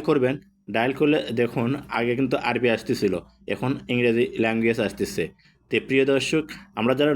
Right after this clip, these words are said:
নতুন সিম কিনি, অর্থাৎ, আহ, মোবাইলের সিম সৌদি আরবে, দেখবেন কেনার সাথে সাথে কিন্তু সম্পূর্ণ লেখাগুলো আরবি আসে, অফারও আসে, আবার যে এসএমএসগুলো আসে সেগুলো কিন্তু আরবি চলে আসে। আমরা আরবি বুঝি না বিধায় আমরা করি কি, ইংরেজিতে কনভার্ট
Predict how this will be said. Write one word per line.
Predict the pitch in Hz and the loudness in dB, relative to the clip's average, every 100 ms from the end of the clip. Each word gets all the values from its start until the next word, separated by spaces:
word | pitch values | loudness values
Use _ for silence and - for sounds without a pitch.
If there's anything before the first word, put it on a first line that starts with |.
| 123 | 0
নতুন | 123 131 135 135 | 0 0 -2 -2
সিম | 131 143 147 | -2 0 0
কিনি, | 113 98 - _ - - | -2 -2 -10 _ -10 -8
অর্থাৎ, | 117 - 131 131 | -6 -2 -2 -2
আহ, | - 117 107 104 104 | -4 -2 0 2 2
মোবাইলের | 117 131 139 143 - | 2 2 4 2 2
সিম | 110 110 - | -2 -2 2
সৌদি | 120 120 | 2 4
আরবে, | 117 104 117 - _ - | 2 2 0 -2 _ -2
দেখবেন | 113 - 143 | -2 -2 -4
কেনার | 139 131 123 | -2 -2 -2
সাথে | 131 127 | -4 -2
সাথে | 131 127 | -2 -2
কিন্তু | 127 139 131 | -2 -2 -2
সম্পূর্ণ | 117 117 127 131 135 113 | -2 -2 0 0 0 0
লেখাগুলো | 117 123 131 135 | 0 0 0 0
আরবি | 117 107 104 | 0 0 0
আসে, | 95 101 104 | 0 -2 -2
অফারও | 107 135 143 | -2 0 0
আসে, | 135 175 180 - - - 107 | 0 0 -2 -6 -16 -4 0
আবার | 113 110 117 117 110 | 2 2 2 0 0
যে | 110 120 | 2 2
এসএমএসগুলো | 143 143 131 135 127 | 2 0 2 2 2
আসে | 123 127 | 0 -2
সেগুলো | 120 123 127 | 0 2 2
কিন্তু | 127 123 107 | 0 0 0
আরবি | 107 104 | 0 0
চলে | 104 101 90 | 0 0 0
আসে। | - 82 - - | -4 -8 -12 -6
আমরা | 113 123 - | 0 0 2
আরবি | 123 123 120 | 2 2 2
বুঝি | 120 131 | 2 2
না | 147 - 117 | 0 -2 0
বিধায় | 120 160 - - 120 | 2 0 -2 -12 -4
আমরা | 117 127 | -2 0
করি | 123 123 | 0 0
কি, | 135 | 0
ইংরেজিতে | 120 117 113 123 117 | 2 2 0 -2 -2
কনভার্ট | 113 110 110 | -2 -2 -4